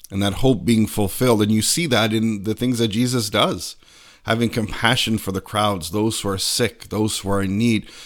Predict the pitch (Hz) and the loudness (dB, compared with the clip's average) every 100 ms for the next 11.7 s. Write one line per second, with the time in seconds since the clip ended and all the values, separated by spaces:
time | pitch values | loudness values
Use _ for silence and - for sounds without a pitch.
0 | - - 117 113 104 98 - 117 104 101 | -10 2 2 2 0 0 0 0 0 0
1 | 110 110 107 104 101 - 92 90 104 107 | 2 2 0 0 0 -2 -6 -2 0 0
2 | 101 90 - - - _ _ _ _ _ | 0 0 -2 -6 -12 _ _ _ _ _
3 | _ _ _ _ - - 110 117 123 - | _ _ _ _ -10 0 4 6 6 2
4 | 117 117 104 - - - - 110 110 - | 2 4 2 -4 -20 -20 -2 0 2 2
5 | 117 127 - - 104 95 104 101 98 - | 2 2 0 -2 -2 0 0 0 -2 0
6 | 113 127 107 104 95 - - - - 95 | 4 4 4 2 0 -2 -4 -4 -4 -2
7 | - 104 107 95 90 - _ - - _ | -2 0 2 0 -4 -10 _ -20 -20 _
8 | - 104 92 104 131 135 101 110 107 - | -8 -6 0 2 4 2 2 0 0 -2
9 | 95 95 - 110 101 - 87 80 - - | -6 -4 -2 0 -2 -2 -6 -6 -14 -18
10 | - - _ _ _ _ - - 98 110 | -18 -20 _ _ _ _ -2 0 2 4
11 | 117 135 101 107 104 101 | 4 4 2 2 2 0